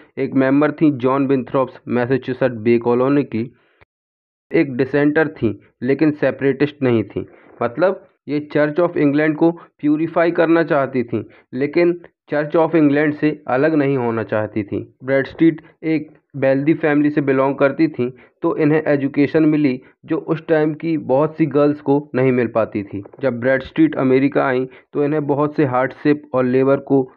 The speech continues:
फेस करना पड़ा, लेकिन इनका फेथ गॉड और प्यूरिटन बिलीव्स पर अलग नहीं हुआ। इन्होंने बहुत सारी पोएम्स लिखी हैं, जैसे To My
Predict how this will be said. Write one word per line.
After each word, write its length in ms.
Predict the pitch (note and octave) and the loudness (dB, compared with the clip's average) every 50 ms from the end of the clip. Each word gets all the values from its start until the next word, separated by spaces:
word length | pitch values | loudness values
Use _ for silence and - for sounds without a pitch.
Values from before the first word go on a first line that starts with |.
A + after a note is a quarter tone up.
| _ _ - | _ _ -2
फेस 260 | - D3 D3+ D3 D3 | 2 2 2 2 0
करना 340 | - - C#3 C3 C#3 D#3 E3 | 0 -2 -2 0 0 0 0
पड़ा, 320 | D3+ D#3+ E3 C#3 A#2 A#2+ A#2+ - - _ _ - | 0 0 0 0 0 -2 -4 -8 -20 _ _ -8
लेकिन 300 | C#3 D#3 D3+ D3+ F3 E3 E3 - | -8 -6 -2 -2 -2 -2 0 0
इनका 340 | D#3 D3 D3 D3 - D#3+ D3 | 2 2 2 2 2 -2 -2
फेथ 500 | D3+ - - D#3+ D#3 C#3+ A#2+ A#2+ - - - - _ - | -2 -4 0 2 2 2 2 0 -4 -16 -20 -20 _ -16
गॉड 440 | C#3 B2 C3+ C#3 C#3+ D3+ E3 - - _ _ _ | -8 -2 0 0 2 2 0 -2 -6 _ _ _
और 140 | - C#3 C3+ B2 | -2 -2 -2 -2
प्यूरिटन 520 | - - D3 D3 D3+ D3 D3 D#3 D3+ C#3+ | 0 2 4 6 6 6 4 4 2 4
बिलीव्स 420 | A#2+ B2 B2 B2 C3+ C3 C3+ - | 2 2 2 2 2 0 0 -4
पर 360 | - - B2+ B2+ B2+ - _ _ - | -2 0 0 0 0 -4 _ _ -8
अलग 260 | A2 A2+ A#2 B2 A#2+ | -6 -6 -4 -2 -2
नहीं 180 | A#2 A2+ G#2+ G#2+ | -2 -2 -2 -4
हुआ। 340 | G2+ G2 G2 F#2+ F2 G2 A2 _ _ _ _ _ _ - | -4 -4 -4 -4 -4 -6 -8 _ _ _ _ _ _ -14
इन्होंने 300 | C#3+ C3 B2+ C3+ C#3+ C#3 | -12 -10 -8 -6 -6 -4
बहुत 300 | C3 B2+ A#2+ B2 B2 B2 | -2 0 0 0 0 0
सारी 240 | - C3+ C3+ C#3 C#3 | 0 0 2 2 0
पोएम्स 420 | C#3+ C3 C3+ C3 C3+ C3 C3 - | 0 2 2 2 2 2 0 -2
लिखी 320 | B2+ C3+ C#3 - D#3+ D#3 C3+ | -2 0 2 4 4 4 4
हैं, 240 | A#2 A2+ A#2+ A#2 - _ _ _ _ - | 2 0 -4 -4 -12 _ _ _ _ -4
जैसे 460 | B2+ C3 B2+ B2 - C#3+ C#3 C#3 C#3 - _ _ _ _ - D#3 | 0 0 0 0 2 2 0 0 0 -4 _ _ _ _ -14 -12
To 60 | D#3+ | -12
My 220 | E3 D#3 D3+ D3 | -12 -12 -12 -12